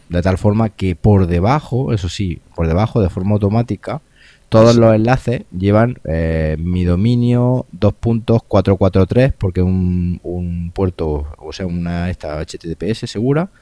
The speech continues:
Speaker 2: Ujú.
Speaker 1: barra WordPress, pero eso es transparente, es decir, eso
Speaker 2: Claro.
Speaker 1: así opera WordPress por debajo.
Speaker 2: Correcto.
Speaker 1: Entonces, ahí, eh, no puedes poner,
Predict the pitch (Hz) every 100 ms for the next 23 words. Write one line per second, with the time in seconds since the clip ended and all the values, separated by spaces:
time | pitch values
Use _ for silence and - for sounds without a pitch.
0 | - 120 110 117 92 90 78 71 65 90
1 | - - 80 104 - 101 - 87 95 82
2 | 80 82 85 - 101 104 92 85 - 110
3 | 104 110 107 113 117 123 104 82 82 -
4 | - - _ - - 95 92 - - -
5 | - - - 87 85 82 98 - - 82
6 | 95 107 - - - 80 87 85 85 64
7 | 98 107 110 113 107 - 110 110